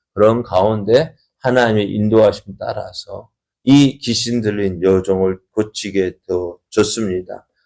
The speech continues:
그래서 이것을 통해서 이제 복음이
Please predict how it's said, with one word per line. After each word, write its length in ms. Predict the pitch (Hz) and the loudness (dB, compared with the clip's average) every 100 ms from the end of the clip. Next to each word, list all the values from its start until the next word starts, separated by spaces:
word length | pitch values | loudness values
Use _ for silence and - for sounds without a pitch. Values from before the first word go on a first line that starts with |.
| _ | _
그래서 280 | 135 131 131 | 2 4 4
이것을 460 | 127 147 143 147 143 | 4 4 4 0 0
통해서 640 | 151 156 - 147 170 - _ _ _ _ | 0 2 2 0 -2 -6 _ _ _ _
이제 360 | 87 104 104 - _ _ _ _ | -4 2 2 0 _ _ _ _
복음이 600 | 127 127 135 92 92 | 4 6 2 0 -6